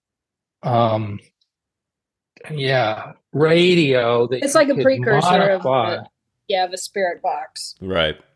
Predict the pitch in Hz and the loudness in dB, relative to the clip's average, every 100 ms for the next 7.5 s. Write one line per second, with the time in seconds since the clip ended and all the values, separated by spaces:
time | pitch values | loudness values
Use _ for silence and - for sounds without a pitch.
0 | _ _ _ _ _ _ _ _ _ _ | _ _ _ _ _ _ _ _ _ _
1 | - 147 123 110 101 - _ _ _ 143 | 0 0 0 -2 -8 -16 _ _ _ 2
2 | 139 117 123 151 160 147 - 151 127 135 | 4 4 2 -2 -2 0 2 0 2 2
3 | 170 202 180 - 143 127 131 - 143 131 | 4 4 2 2 2 4 2 2 0 0
4 | 131 131 127 127 - 156 143 - - 143 | 0 -2 -8 -12 -4 -4 -4 -4 -2 0
5 | 131 113 113 - 143 147 127 98 101 110 | 0 -6 -8 -2 0 2 0 -4 -6 -8
6 | 110 107 117 113 101 95 - 220 - - | -8 -8 -6 -6 -6 -8 -2 -2 -2 -6
7 | 110 - - 131 | -10 -6 0 0